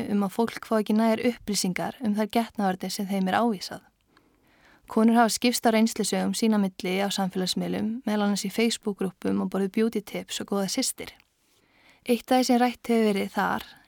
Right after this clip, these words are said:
er að læknar hafa oft ekki tekið mark á neikvæðum upplifunum kvenna og hormónagetnaðarvörnum. Hekla Sif Hreggviðsdóttir er ein þeirra sem deilt hefur reynslu sinni á slíkum Facebook-grúppum, en hún upplifði miklar breytingar á andlegri líðan á meðan hún var á getnaðarvarnarpillunni.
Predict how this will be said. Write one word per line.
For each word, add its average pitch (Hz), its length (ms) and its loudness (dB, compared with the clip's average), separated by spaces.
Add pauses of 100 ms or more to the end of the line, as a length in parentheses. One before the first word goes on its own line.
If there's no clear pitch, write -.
(160)
er 214 80 -2
að 214 140 2
læknar 233 340 0
hafa 220 120 4
oft - 200 -6
ekki - 120 -8
tekið 220 240 2
mark - 360 0
á 220 80 -2
neikvæðum 220 480 0
upplifunum 208 400 -2
kvenna 190 360 -2
og 190 120 -6
hormónagetnaðarvörnum. 190 960 -4 (1000)
Hekla 233 320 0
Sif 269 240 2
Hreggviðsdóttir - 720 -2 (180)
er 220 160 -2
ein 233 160 4
þeirra 214 200 0
sem 208 160 0
deilt - 360 -4
hefur 220 160 2
reynslu 226 320 0
sinni 185 240 -4
á - 120 -4
slíkum 208 360 -2
Facebook-grúppum, 208 840 -4 (540)
en 214 120 2
hún 247 200 6
upplifði 226 340 2
miklar 233 320 0
breytingar 214 580 -2
á - 120 -2
andlegri 226 500 2
líðan 208 460 -2
á 208 80 -4
meðan 202 180 0
hún 202 80 0
var 202 100 -2
á 196 120 -8
getnaðarvarnarpillunni. 196 840 -6